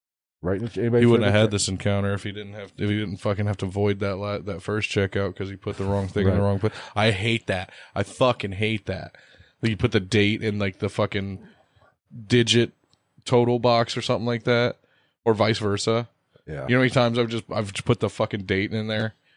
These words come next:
Speaker 2: and be like, "Well, I can't fucking, there's no way I'm gonna be able to pull off turning those into something else." <laughs> Like, all of us is also done.
Speaker 1: Yeah. Uh,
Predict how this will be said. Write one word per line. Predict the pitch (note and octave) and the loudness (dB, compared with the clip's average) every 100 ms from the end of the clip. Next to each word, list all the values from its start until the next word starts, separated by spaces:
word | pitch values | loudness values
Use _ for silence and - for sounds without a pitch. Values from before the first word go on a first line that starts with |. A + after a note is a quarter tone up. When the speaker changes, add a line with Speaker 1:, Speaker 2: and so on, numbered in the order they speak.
| _ _ _ | _ _ _
Speaker 2:
and | A2 | -2
be | A2 | 0
like, | G2 | 2
"Well, | A2+ C3 - | 4 4 2
I | A#2 | -6
can't | A2+ B2+ A#2 | -4 -4 -4
fucking, | B2+ B2+ A#2 G#2+ G#2 - _ _ _ _ _ _ _ _ _ A#2+ | -2 -2 -4 -6 -10 -14 _ _ _ _ _ _ _ _ _ -2
there's | A#2 | 0
no | A#2+ C3 | 4 4
way | B2+ C3 | 6 4
I'm | |
gonna | A#2+ A2 | 4 6
be | A2 | 6
able | A2 | 6
to | G2+ | 4
pull | - A2 | 4 6
off | A2 G#2+ - - B2+ - B2 A#2 | 6 4 2 -12 -14 -6 0 0
turning | - B2 A#2+ A#2 A2 | 2 4 4 2 0
those | G#2 A2+ A#2+ G#2+ | 0 2 2 0
into | G#2+ A2 A2+ | -2 -2 -4
something | - B2 A2 A#2 G#2+ | 0 0 0 -2 0
else." | B2+ A2 - - - | 0 -2 -4 -4 0
<laughs> | |
Like, | C#3+ D#3 A#2+ A#2+ | 2 0 -4 -2
all | A2 G#2+ G#2+ | 2 2 2
of | |
us | A2+ - | 0 0
is | G#2 | -4
also | - G#2 G#2+ - G2 | 0 2 2 0 -2
done. | G#2+ G#2+ G2 A2 - | -2 -2 -4 -10 -10
Speaker 1:
Yeah. | F2+ D#2+ - - - _ - | -8 -8 -10 -18 -20 _ -2
Uh, | G#2+ G#2+ | 2 2